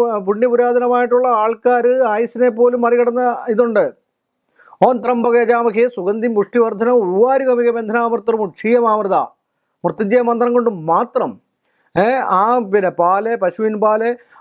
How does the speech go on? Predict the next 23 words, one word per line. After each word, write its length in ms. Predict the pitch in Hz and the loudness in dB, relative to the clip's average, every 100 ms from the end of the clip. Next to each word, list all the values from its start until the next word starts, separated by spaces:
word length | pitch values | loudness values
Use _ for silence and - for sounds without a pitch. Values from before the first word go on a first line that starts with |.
| - | -2
അതുപോലെ 260 | 190 214 208 | 2 2 2
മൊട്ട 220 | 185 185 220 220 | -2 -2 -2 0
വള്ളി, 260 | 208 214 226 226 | 0 -2 -8 -6
വള്ളി 180 | 196 214 | -4 -2
എന്ന് 120 | 220 | 0
പറഞ്ഞു 180 | 220 214 | 0 0
കഴിഞ്ഞാൽ 280 | 220 226 226 | 0 0 2
അമൃതിൻ്റെ 460 | 196 190 202 214 202 | 0 -2 -4 0 0
വള്ളി, 240 | 185 214 226 196 | 0 -2 -4 -2
ഇതൊക്കെ 260 | 202 - 226 | -4 -2 -2
ഇട്ട് 120 | 208 202 | 0 0
ഹോമിച്ചിട്ട് 520 | 190 214 220 202 196 226 | 0 0 0 -4 -2 -2
മൃത്യുഞ്ജയം 500 | 175 - 208 220 220 | -2 -4 0 0 2
കഴിച്ചു 260 | 208 196 226 | 0 0 0
കഴിഞ്ഞാൽ 300 | 214 208 220 196 | 0 0 0 2
ഒരു 100 | 185 220 | 4 2
വയസ്സെങ്കിലും 580 | 214 208 226 214 220 220 | 0 -2 -4 -2 -4 -2
കൂടുതൽ 260 | 190 220 220 220 | 0 2 2 0
നമുക്ക് 220 | 214 202 202 | -2 -2 -2
കിട്ടുമെന്നാണ്. 500 | 190 214 214 208 139 _ _ _ _ _ _ _ _ _ _ _ _ _ _ _ - | 0 0 0 -4 -8 _ _ _ _ _ _ _ _ _ _ _ _ _ _ _ -2
മൃതിയെ 280 | 202 233 262 254 | 0 4 2 0
തടയുക, 320 | 202 196 170 117 - _ _ _ _ _ _ _ _ _ _ - | 0 0 0 -2 -10 _ _ _ _ _ _ _ _ _ _ 0
അല്ലെ 160 | 233 | 2